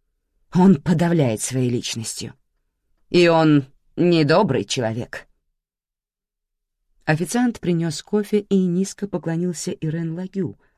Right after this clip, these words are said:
словно королеве. Она проигнорировала его и продолжала смотреть на меня, размешивая два кубика сахара в своей чашке, а потом добавила третий,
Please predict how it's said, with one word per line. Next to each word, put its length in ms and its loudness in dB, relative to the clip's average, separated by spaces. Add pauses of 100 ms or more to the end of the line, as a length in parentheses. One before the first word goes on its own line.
словно 400 -8
королеве. 560 -10 (800)
Она 320 4
проигнорировала 920 0
его 320 -4 (300)
и 160 4
продолжала 640 0
смотреть 440 -4
на 60 -2
меня, 480 -4 (360)
размешивая 800 2
два 240 -2
кубика 400 -4
сахара 500 -4
в 60 -14
своей 320 -6
чашке, 560 -12 (400)
а 180 2
потом 280 -2
добавила 420 -2
третий, 560 -14